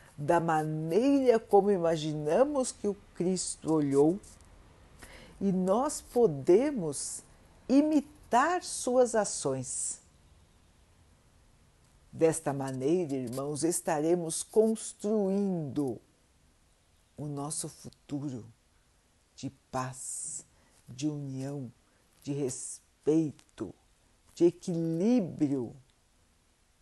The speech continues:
para todos que necessitam.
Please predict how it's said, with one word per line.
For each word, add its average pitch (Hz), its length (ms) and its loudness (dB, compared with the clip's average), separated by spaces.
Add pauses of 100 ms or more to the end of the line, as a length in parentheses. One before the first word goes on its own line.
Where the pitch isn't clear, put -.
(500)
para 147 260 -6 (260)
todos 156 640 2
que 151 160 -6
necessitam. 127 960 -10